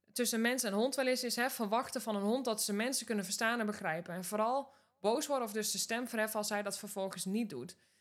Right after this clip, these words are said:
En, eh, ja, dat zag ik laatst ook, hè. Was ik aan het hardlopen op zo'n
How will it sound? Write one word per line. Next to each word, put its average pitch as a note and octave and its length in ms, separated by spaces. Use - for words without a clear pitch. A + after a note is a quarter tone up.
En, A3 280
eh, G#3 320
ja, G3 100
dat G#3+ 160
zag B3+ 180
ik G#3+ 120
laatst B3 360
ook, B3+ 140
hè. B3 140
Was A#3 160
ik - 80
aan F#3+ 80
het F3+ 100
hardlopen B3+ 500
op F#3+ 100
zo'n F#3+ 360